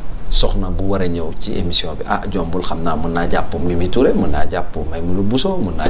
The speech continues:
jàpp, ah, professeur Amsatou Sow Sidibé, Anta Babacar Ngom, pourquoi pas, parce que Entre Elles ñoom la ñu wax, quoi. Bon, ne, man daal, nee nañ ma, ma wax leen loolu. Donc, vendredi, vingt heures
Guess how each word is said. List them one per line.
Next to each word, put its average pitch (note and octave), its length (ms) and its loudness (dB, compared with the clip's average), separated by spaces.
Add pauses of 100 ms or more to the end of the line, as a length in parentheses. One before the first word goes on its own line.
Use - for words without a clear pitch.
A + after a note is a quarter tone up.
jàpp, - 240 2 (400)
ah, F2+ 1300 0
professeur F#2 420 2
Amsatou E2+ 320 0
Sow - 140 2
Sidibé, G#2+ 420 2
Anta D3+ 200 4
Babacar D3 360 0
Ngom, D#3+ 200 -4
pourquoi - 280 -4
pas, - 160 -4 (200)
parce - 140 -2
que - 100 -4
Entre A#2 280 -4
Elles G2+ 180 -2
ñoom F#2 180 -2
la F2+ 80 -2
ñu F#2+ 80 0
wax, F#2+ 200 0
quoi. - 140 -2 (140)
Bon, F2+ 280 0
ne, A#2 280 0
man B2+ 200 2
daal, B2 160 4
nee C3+ 100 -2
nañ B2+ 140 -2
ma, A2+ 80 -2
ma G#2+ 160 -2
wax G2+ 100 -2
leen F#2+ 200 -2
loolu. F2 220 -4 (440)
Donc, A#2+ 260 2
vendredi, A#2+ 760 2 (340)
vingt A2 280 0
heures E3 240 2